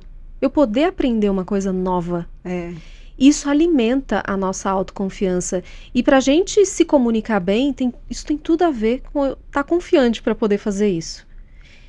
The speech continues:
Speaker 1: Sabendo que no caminho eu vou errar mesmo. Vai ter dias, terão dias, e aí voltando pra atividade física, terão dias que eu não vou me dar tão bem, outros dias que eu vou me sentir o máximo.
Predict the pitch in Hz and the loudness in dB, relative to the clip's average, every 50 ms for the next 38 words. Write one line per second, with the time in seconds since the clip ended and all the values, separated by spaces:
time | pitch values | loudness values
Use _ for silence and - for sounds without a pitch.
0 | - - - - - - 220 208 196 214 214 208 185 202 - - - 269 349 453 | -20 -20 -16 -6 0 2 2 4 6 6 6 6 2 0 -2 0 2 2 4 4
1 | 440 - - 359 294 254 226 214 208 196 196 190 208 240 262 277 277 320 339 392 | 2 2 4 4 4 6 4 4 4 2 2 2 4 4 4 4 4 4 4 4
2 | 392 370 359 339 320 302 320 320 311 320 320 - - - - - - - - - | 4 6 6 6 4 4 2 0 0 0 -2 -4 -10 -18 -20 -20 -20 -20 -20 -16
3 | - - 247 262 294 - 339 339 262 240 240 233 214 190 185 185 180 - - - | 2 6 6 6 8 8 6 4 6 4 4 6 6 6 6 4 2 -2 -8 2
4 | - 277 285 262 277 339 381 339 247 208 208 214 196 190 180 180 175 - - - | 8 8 8 10 10 8 8 8 8 6 4 4 4 4 4 4 2 -2 -6 -6
5 | - 190 190 190 196 220 220 233 220 208 - 233 247 262 247 - 220 214 - 220 | -2 0 2 4 4 4 4 2 0 0 2 2 2 2 2 0 -2 -2 -2 -2
6 | 196 175 185 185 180 - - 285 277 - - - 311 330 349 359 349 294 226 220 | -2 0 0 0 -2 0 0 0 0 0 -4 -2 0 2 4 6 6 4 6 6
7 | 208 185 - - - - - - 311 320 320 294 294 285 277 277 269 220 208 202 | 4 4 4 0 -8 -14 -6 -2 -2 0 4 4 4 6 6 4 2 2 2 2
8 | 196 190 180 180 180 - 277 320 427 415 359 320 294 285 277 269 262 233 214 214 | 2 4 2 2 2 2 0 2 4 6 6 6 8 6 6 4 4 4 4 4
9 | 214 - 226 226 214 196 185 190 202 190 190 190 - 214 190 196 196 190 175 - | 2 2 0 0 0 0 0 2 2 2 2 2 0 -2 0 0 -2 -2 -2 -2
10 | 208 202 - - 233 277 359 403 359 320 294 277 277 269 - - 285 269 277 | -2 -2 -2 0 0 0 2 2 4 4 4 4 2 0 0 0 0 0 0